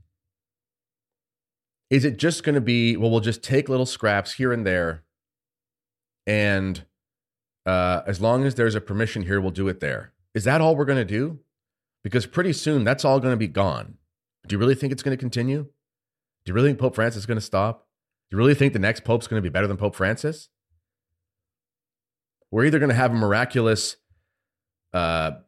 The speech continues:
restoration that's gonna be something inexplicable, or we're probably gonna have Pope Francis the second, who's gonna be Pope Francis on steroids. I mean, that's how this has gone. Why would we expect any different?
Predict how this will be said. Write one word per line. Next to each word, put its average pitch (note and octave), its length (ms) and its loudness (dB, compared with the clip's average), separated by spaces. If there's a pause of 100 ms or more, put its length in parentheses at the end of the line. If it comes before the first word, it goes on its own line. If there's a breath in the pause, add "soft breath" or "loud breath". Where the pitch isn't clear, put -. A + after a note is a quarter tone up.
(100)
restoration A2 680 0
that's G2+ 180 -2
gonna G#2+ 160 0
be G#2 100 0
something G#2 320 -2
inexplicable, G#2+ 500 -2
or G#2 100 4
we're G#2 60 0
probably C#3+ 360 2
gonna A2+ 160 0
have G#2+ 320 -2
Pope B2 180 -2
Francis A#2+ 360 -2
the A2 60 -6
second, A#2+ 340 0
who's G2 100 -2
gonna G#2 160 -2
be G2+ 100 0
Pope A2 220 -2
Francis G#2+ 300 0
on F2+ 80 -2
steroids. F2+ 580 -2 (880)
I F#2+ 40 -4
mean, A2+ 140 0
that's C3 160 2
how C3+ 100 4
this B2+ 180 2
has F#2+ 120 -4
gone. A#2+ 480 0 (1900)
Why G#2 140 -2
would A#2+ 120 0
we B2 80 4
expect A#2+ 320 -2
any A#2+ 140 0
different? C#3 400 -4